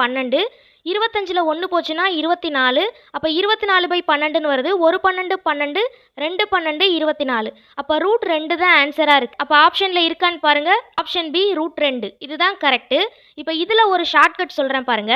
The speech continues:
இந்த ஸ்டாண்டர்ட் டீவியேஷன்லயே நாலு ட்ரிக் இருக்கு. அந்த நாலு ட்ரிக்கையும் தெரிஞ்சுக்கிட்டீங்க அப்படின்னா, இந்த ஒரு ஷார்ட்ஸ் பாத்தீங்கன்னா, அஞ்சு கேள்விகளுக்கு ஆன்சர் பண்ணலாம். இப்போ இந்த ந-, ஃபர்ஸ்ட் கேள்வி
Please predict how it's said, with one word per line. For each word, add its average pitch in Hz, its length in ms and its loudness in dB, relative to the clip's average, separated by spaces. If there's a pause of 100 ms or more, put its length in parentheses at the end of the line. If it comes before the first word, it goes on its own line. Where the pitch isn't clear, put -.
(100)
இந்த 277 180 -2
ஸ்டாண்டர்ட் 359 460 4
டீவியேஷன்லயே 302 600 2 (140)
நாலு 359 320 4
ட்ரிக் 294 260 -4
இருக்கு. 269 260 -2
அந்த 311 140 -2 (100)
நாலு 370 320 2
ட்ரிக்கையும் 311 400 -8
தெரிஞ்சுக்கிட்டீங்க 285 580 -2
அப்படின்னா, 247 280 -2 (160)
இந்த 294 120 -4 (120)
ஒரு 392 220 2
ஷார்ட்ஸ் 370 320 4
பாத்தீங்கன்னா, 311 400 0 (100)
அஞ்சு 330 280 -4
கேள்விகளுக்கு 330 540 0
ஆன்சர் 277 300 -4
பண்ணலாம். 262 340 0 (340)
இப்போ 320 180 -6
இந்த 311 180 -4
ந-, 311 100 -8
ஃபர்ஸ்ட் 330 300 -2 (100)
கேள்வி 330 220 0